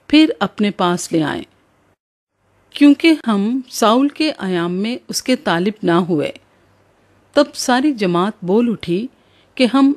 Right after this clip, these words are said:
ऐसा ही करेंगे, क्योंकि ये बात सब लोगों की निगाह में ठीक थी। तब दाऊद ने मिस्र की नदी सहूर से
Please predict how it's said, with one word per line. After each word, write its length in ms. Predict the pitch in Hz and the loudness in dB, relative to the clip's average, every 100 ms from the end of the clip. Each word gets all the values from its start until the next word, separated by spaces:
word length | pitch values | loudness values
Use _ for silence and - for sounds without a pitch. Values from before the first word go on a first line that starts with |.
| - | -2
ऐसा 280 | 202 190 254 | -6 -2 -2
ही 160 | 208 | -2
करेंगे, 560 | 175 180 170 170 143 - _ _ _ _ _ _ _ _ - | -4 -2 0 0 -2 -8 _ _ _ _ _ _ _ _ 0
क्योंकि 240 | 277 294 | 2 4
ये 420 | 277 185 214 277 302 | 2 2 2 2 0
बात 380 | 180 165 180 - | -2 -2 -4 -8
सब 220 | - 285 196 | -6 -4 -4
लोगों 240 | 180 180 | -2 -2
की 180 | 170 247 | -2 0
निगाह 440 | 220 165 180 190 240 | 0 0 -2 -2 -2
में 280 | 208 156 185 _ _ _ | 0 -2 -4 _ _ _
ठीक 320 | - 269 - - | 2 4 2 -4
थी। 280 | 160 - - _ _ _ _ _ _ _ _ _ _ _ _ _ | -8 -8 -12 _ _ _ _ _ _ _ _ _ _ _ _ _
तब 180 | 302 294 - 190 | 2 2 0 0
दाऊद 360 | 214 233 302 262 | 2 2 0 -2
ने 140 | 202 208 254 | -4 -2 -2
मिस्र 360 | 226 220 - | -2 -2 -2
की 200 | 311 - | -4 -2
नदी 380 | 226 180 170 247 | -2 -2 -2 -2
सहूर 500 | 247 - 202 175 247 | -2 0 0 0 0
से 380 | - - 185 196 | -2 -2 -2 -2